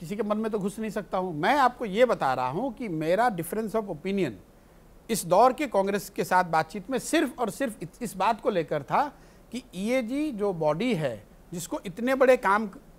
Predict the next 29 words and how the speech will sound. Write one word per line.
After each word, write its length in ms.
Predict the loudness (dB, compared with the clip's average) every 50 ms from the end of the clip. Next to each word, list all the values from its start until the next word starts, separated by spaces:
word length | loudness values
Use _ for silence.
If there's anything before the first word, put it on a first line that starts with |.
| -20 -20 -20 -20 -20 -20 -6 0
को 160 | 0 0 0
करने 380 | 2 2 0 2 2 0 -2 -2
की 140 | -2 -4 -4
जिम्मेवारी 540 | -2 -2 -2 0 4 6 6 6 6 4
दी 160 | 0 -2 0 2
जा 160 | 2 2 2
रही 200 | 2 0 -4 -2
है, 280 | 0 0 0 0 0 -4 -10 -18 -20 -20 -20 -14 -6 -2
in 220 | 0 0 0 -2 0
absence 600 | 2 2 2 2 -2 -2 -2 0 0 0 0 -2
of 120 | -2 -2
a 140 | 0 -2 -2 2 2
cons-, 380 | 2 2 0 -4 -12 -8 -4 -4
constitutional 760 | -4 -4 -4 -8 -6 -4 -4 -4 -2 2 2 2 2 2 -2 -8 -12 -16 -18 -20 -20 -20 -8 -4 -2
sanctity 440 | -2 -2 -4 -6 -6 -6 -4 -4
behind 340 | -4 -4 -4 -4 -4 -4 -2
it, 160 | -2 -2 -2 -4 -8 -16 -20 -20 -20 -20 -20 -20 -20 -20 -20 -20 -20 -20 -20 -20 -20 -18 -10 -4
ये 180 | 0 0 0
काम 420 | 0 -2 -8 -4 2 2 4 4 4
को 120 | 4 4
हम 140 | 4 4 2
इफेक्टिवली 460 | 0 0 -4 -4 -4 -6 -4 -4 -2
कर 220 | 2 4 4 4 4
नहीं 200 | 0 -2 -4 -6
पाएंगे, 320 | -6 -8 -8 -8 -8 2
बस 280 | 4 6 6 4 2 -4
इतनी 260 | -6 -2 0 0 4
बात 280 | 4 4 4 4 0 -6
है। 140 | -12 -14